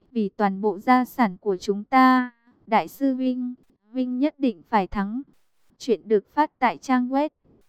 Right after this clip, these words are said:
truyện audio mới chấm com. Chương một trăm hai mươi tám,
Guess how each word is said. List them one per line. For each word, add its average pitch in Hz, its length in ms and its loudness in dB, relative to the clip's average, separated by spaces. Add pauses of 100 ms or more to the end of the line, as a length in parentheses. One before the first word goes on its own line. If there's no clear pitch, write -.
(360)
truyện 196 300 -2
audio 240 600 -2
mới 214 260 0
chấm 208 260 -4
com. 254 460 2 (540)
Chương 262 340 -2
một 214 180 -2
trăm 254 240 -2
hai 254 180 2
mươi 247 60 0
tám, 208 420 2